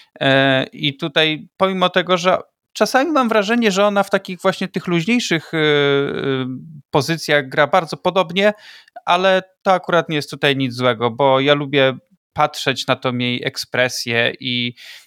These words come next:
na to, na to, jak ona w-, czasami w-, cały czas robi podobne miny, czy podobnie coś wypowiada, jakieś słowa, to, to i tak bardzo dobrze mi się na to patrzy.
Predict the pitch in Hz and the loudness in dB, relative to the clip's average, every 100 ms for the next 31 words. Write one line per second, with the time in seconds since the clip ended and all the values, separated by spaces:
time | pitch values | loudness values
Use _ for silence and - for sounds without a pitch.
0 | _ 127 127 135 123 123 - _ _ _ | _ 0 0 2 2 2 -4 _ _ _
1 | - 135 139 131 131 139 135 131 120 - | -4 -2 2 0 2 0 2 2 0 -12
2 | - - - 147 143 131 131 _ _ - | -8 -6 -2 -2 -2 -6 -12 _ _ -4
3 | 170 151 151 143 156 - 143 151 143 - | -2 0 0 -2 -6 -10 -2 -2 -2 -2
4 | 151 151 156 147 151 139 139 - 151 147 | 0 2 0 0 0 0 -2 -2 0 2
5 | 147 143 131 139 151 147 143 139 139 135 | 0 -4 -6 -4 -2 0 2 2 0 -4
6 | - - 151 135 135 143 135 135 - 147 | -8 0 2 4 2 2 2 2 0 0
7 | 139 151 143 123 120 139 127 123 123 127 | 0 2 0 0 0 0 0 -4 -4 -2
8 | 131 - 123 - 123 131 135 - 156 | -4 -4 -6 -6 -2 0 0 0 0